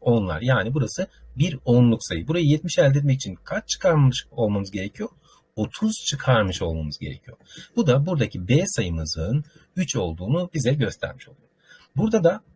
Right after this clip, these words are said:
bir bütünden çıkardığımızda altmış dokuz bin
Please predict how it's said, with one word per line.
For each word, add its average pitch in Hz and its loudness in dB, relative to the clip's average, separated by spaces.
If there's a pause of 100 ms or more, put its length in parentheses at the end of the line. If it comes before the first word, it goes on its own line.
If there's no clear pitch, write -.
(180)
bir 143 2
bütünden 165 2
çıkardığımızda 104 0
altmış 139 0
dokuz 170 0
bin 104 4